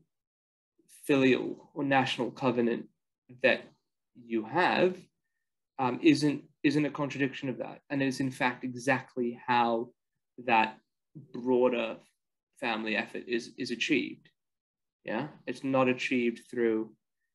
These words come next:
um, everyone endorsing a wishy-washy universalism and leaving it at that.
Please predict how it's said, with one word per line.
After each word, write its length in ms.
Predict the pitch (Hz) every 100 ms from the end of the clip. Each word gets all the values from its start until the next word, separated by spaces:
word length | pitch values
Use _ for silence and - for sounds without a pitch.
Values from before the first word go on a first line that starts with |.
| _ -
um, 520 | 120 110 104 107 107 - _ _ _ _ _ _ _ _ _ _ _ _ _ _ _ - - -
everyone 580 | 143 131 139 120 117 113
endorsing 840 | 131 120 139 131 127 - 123 117 107 -
a 80 | 127
wishy-washy 800 | 113 127 123 135 117 117 117 123
universalism 880 | 120 113 117 113 - 110 113 110 -
and 160 | 131 117
leaving 260 | 120 117 107
it 80 |
at 140 | 110 -
that. 300 | 151 95